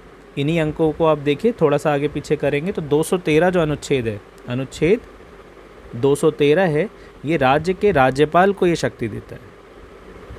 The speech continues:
राज्य के राज्यपाल को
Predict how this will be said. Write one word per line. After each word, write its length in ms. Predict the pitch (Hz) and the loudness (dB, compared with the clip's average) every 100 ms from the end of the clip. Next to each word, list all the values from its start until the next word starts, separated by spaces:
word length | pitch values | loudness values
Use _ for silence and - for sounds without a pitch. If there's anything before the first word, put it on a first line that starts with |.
| - | 0
राज्य 380 | 117 147 147 143 | 2 2 0 -2
के 240 | 156 202 - - - - - - - - - - - - - - - - - - - - - - - - - - - - - | 0 -2 -2 -14 -20 -20 -20 -20 -20 -20 -20 -20 -20 -20 -20 -20 -20 -20 -20 -20 -20 -20 -20 -20 -20 -20 -18 -18 -18 -12 -2
राज्यपाल 720 | 127 131 127 151 165 170 165 | 2 2 2 2 4 2 0
को 240 | - 151 | 0 -2